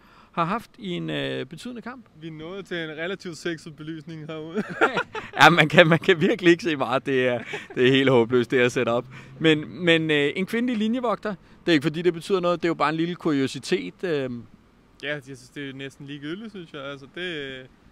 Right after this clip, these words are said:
Speaker 2: hun er dygtig, og så skal hun da bare, øh, stå derinde og, øh, og dømme.
Speaker 1: Ej, vi er fandme så rummelige her. Det er super
Speaker 2: Ja, i
Speaker 1: fedt.
Speaker 2: hvert fald.
Speaker 1: Jeg er også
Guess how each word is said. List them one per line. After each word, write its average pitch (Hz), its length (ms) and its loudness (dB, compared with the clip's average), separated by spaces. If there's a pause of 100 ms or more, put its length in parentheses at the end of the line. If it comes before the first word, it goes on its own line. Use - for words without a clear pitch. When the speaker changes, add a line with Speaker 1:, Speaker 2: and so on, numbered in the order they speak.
Speaker 2:
hun 165 180 -12
er 147 340 -10 (220)
dygtig, 214 380 -10
og 156 160 -14
så 175 140 -14
skal 185 160 -14
hun 151 160 -12
da 135 60 -14
bare, 151 480 -8
øh, 143 120 -16
stå 190 220 -16
derinde 208 220 -14 (180)
og, 160 280 -14
øh, 143 180 -12
og 147 120 -16
dømme. 226 140 -14 (320)
Speaker 1:
Ej, 120 200 -8
vi 113 120 0
er 107 100 2
fandme 123 360 -4
så 135 120 0
rummelige 120 420 0
her. 127 160 -2
Det 139 160 0
er 143 40 -2
super - 240 -8
Speaker 2:
Ja, 139 60 -6
i - 40 -10
Speaker 1:
fedt. 139 180 0
Speaker 2:
hvert 151 120 -20 (100)
fald. 131 160 -20
Speaker 1:
Jeg 139 260 6
er 135 80 6
også 117 400 -2